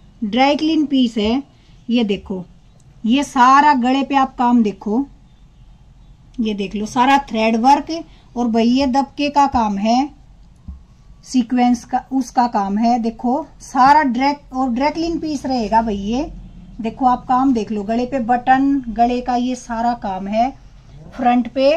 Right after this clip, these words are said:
देखो, ये फ्रंट पे सारा ये रहेगा। और नीचे भाई, इसका घेरे पे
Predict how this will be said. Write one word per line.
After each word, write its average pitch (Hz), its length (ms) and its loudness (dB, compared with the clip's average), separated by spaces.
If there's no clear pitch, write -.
देखो, 190 360 -10
ये 240 180 -4
फ्रंट 208 380 -8
पे 277 340 -6
सारा 262 380 0
ये 262 220 -6
रहेगा। 233 300 -4
और 254 100 0
नीचे 277 320 -6
भाई, 233 160 -6
इसका 247 300 -8
घेरे 196 280 -10
पे 247 200 -10